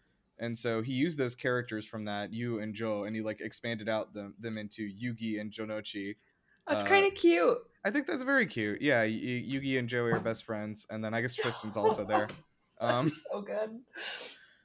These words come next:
Speaker 1: uh, but yeah, anyway, so, um, let's see here. Uh, yeah, so, uh, Takahashi said that the card game had the strongest influence because it got it, it evoked the most response from readers. Um,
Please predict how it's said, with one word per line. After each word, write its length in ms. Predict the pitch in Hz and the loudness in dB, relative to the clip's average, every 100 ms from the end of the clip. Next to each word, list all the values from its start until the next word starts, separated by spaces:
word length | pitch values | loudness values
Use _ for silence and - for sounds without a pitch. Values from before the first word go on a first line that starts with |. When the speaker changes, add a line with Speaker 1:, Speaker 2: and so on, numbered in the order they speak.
| _ _ _ _ _ _ _ _ _ 120 | _ _ _ _ _ _ _ _ _ -4
Speaker 1:
uh, 280 | 113 110 | 0 0
but 140 | 110 143 | 2 6
yeah, 320 | 143 113 104 | 8 6 2
anyway, 400 | - 143 117 110 | 0 2 2 0
so, 460 | 110 - 113 113 113 - _ _ - - - _ _ _ _ _ _ | -2 0 0 0 -2 -8 _ _ -20 -20 -20 _ _ _ _ _ _
um, 520 | 117 113 113 110 107 - _ _ - - - - - - - | 0 0 0 -2 -8 -12 _ _ -12 -12 -14 -20 -4 0 0
let's 160 | 110 110 | -2 -8
see 120 | 117 | -8
here. 380 | 110 101 98 95 110 | -6 -4 -6 -6 -4
Uh, 200 | 113 110 | -2 0
yeah, 280 | 123 107 | 0 -2
so, 180 | 101 120 110 - | -4 -8 -8 -8
uh, 200 | 123 120 | -4 0
Takahashi 500 | 170 165 175 156 160 | 2 4 4 2 0
said 180 | 151 135 | -2 -4
that 120 | 123 | -4
the 60 | 113 | -6
card 280 | 127 131 | -2 -2
game 180 | 127 120 | -2 -4
had 120 | 120 | -4
the 80 | 104 | -6
strongest 420 | - 113 110 110 | -6 -6 -6 -8
influence 420 | 135 127 127 120 120 | -10 -8 -6 -8 -6
because 200 | 107 107 | -6 -6
it 100 | 98 | -6
got 140 | 101 | -6
it, 140 | 98 - | -8 -10
it 180 | 104 - - | -10 -10 -8
evoked 520 | 110 113 104 120 123 | -6 -4 -4 -6 -8
the 60 | 117 | -10
most 200 | 113 - | -8 -10
response 380 | 104 - 104 104 | -14 -10 -10 -10
from 160 | 101 | -12
readers. 500 | 98 104 101 104 - - _ _ _ _ - | -6 -4 -4 -4 -8 -16 _ _ _ _ -6
Um, 480 | 120 117 113 107 | -2 0 -2 -6